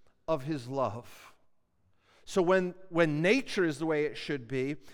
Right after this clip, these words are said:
and the nations are gathered to Mount Zion to worship him the way we ought to,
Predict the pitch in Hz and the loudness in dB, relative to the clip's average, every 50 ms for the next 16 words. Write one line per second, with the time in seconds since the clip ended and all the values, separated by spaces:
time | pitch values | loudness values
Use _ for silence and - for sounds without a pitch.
0 | - - - 185 185 175 185 180 175 180 202 247 285 277 - - 214 175 165 160 | -18 -2 2 2 4 6 4 4 6 6 6 6 6 6 4 2 2 2 2 4
1 | 202 185 180 151 - 208 208 220 240 226 226 196 208 202 196 202 202 202 160 143 | 4 4 4 4 6 6 8 8 8 6 4 2 2 4 6 6 6 6 4 2
2 | 202 190 190 190 180 180 160 160 185 214 240 240 208 196 214 190 - 180 185 190 | 2 2 4 4 4 2 6 6 8 8 8 6 6 2 0 0 2 0 0 2
3 | 190 190 180 196 196 190 185 190 196 - - 196 220 247 214 - - - - - | 4 4 6 6 6 6 4 2 -4 -2 2 4 4 4 2 -2 -10 -14 -6 -4
4 | 160 156 170 170 | -2 0 0 -2